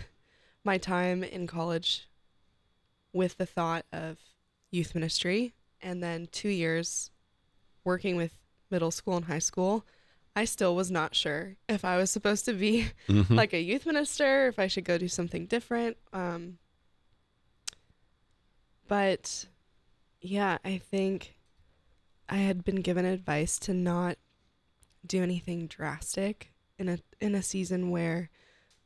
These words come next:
Speaker 1: we are questioning, um, but just to stay steady in what we had previously felt the Lord was calling us to. And so now, in hindsight,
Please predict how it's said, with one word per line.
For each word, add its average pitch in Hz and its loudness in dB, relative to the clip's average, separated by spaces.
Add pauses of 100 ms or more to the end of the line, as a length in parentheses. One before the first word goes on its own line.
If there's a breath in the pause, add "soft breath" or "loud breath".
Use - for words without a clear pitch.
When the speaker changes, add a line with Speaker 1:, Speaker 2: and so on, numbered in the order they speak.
Speaker 1:
we 185 4
are 165 0
questioning, 196 0 (680 soft breath)
um, 180 0
but 175 2
just - -4
to 180 -2
stay 160 -2 (920)
steady - -2 (200)
in 190 0
what 175 0
we 190 0
had 180 -2
previously 185 0
felt - -8 (640)
the 185 -2
Lord 170 2
was 170 -6
calling - -10
us - -12
to. 185 -4 (540 soft breath)
And 196 0
so 175 0 (1000)
now, 202 2
in 196 -2
hindsight, 185 -2